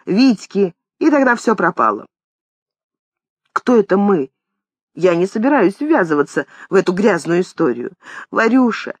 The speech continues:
я тебя прошу, пойдём со мной. Ты ничего не будешь говорить, ты просто будешь стоять рядом.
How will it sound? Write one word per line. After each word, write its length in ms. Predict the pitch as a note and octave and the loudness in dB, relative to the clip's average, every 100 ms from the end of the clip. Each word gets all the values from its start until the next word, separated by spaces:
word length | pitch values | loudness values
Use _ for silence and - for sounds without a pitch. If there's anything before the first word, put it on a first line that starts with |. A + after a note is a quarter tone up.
| _ _ | _ _
я 180 | G#3 C4+ | 0 2
тебя 240 | A#3 A#3 | 2 -2
прошу, 380 | A#3+ A#3+ B3 G3 | 0 -2 -2 -4
пойдём 520 | F#3 B3+ C4+ C4+ C4+ | 0 2 4 4 2
со 180 | G#3+ G3+ | 0 -2
мной. 280 | G#3 F3 D3+ - | -2 -4 -6 0
Ты 120 | D4+ | 2
ничего 340 | F4+ D#4+ F4+ | 4 4 2
не 120 | E4 B3+ | 4 2
будешь 320 | G#3 F#3+ F3+ | 2 0 0
говорить, 440 | F3 F#3+ G3 F3+ | 2 2 2 -2
ты 100 | D4 | -4
просто 380 | A#3+ E4+ E4+ - | 0 0 0 0
будешь 320 | A#3 C4 C4+ | 0 0 -2
стоять 400 | - B3 B3 A#3 | -2 0 0 0
рядом. 460 | A3+ F#3 D3+ D#3 | -2 0 0 -4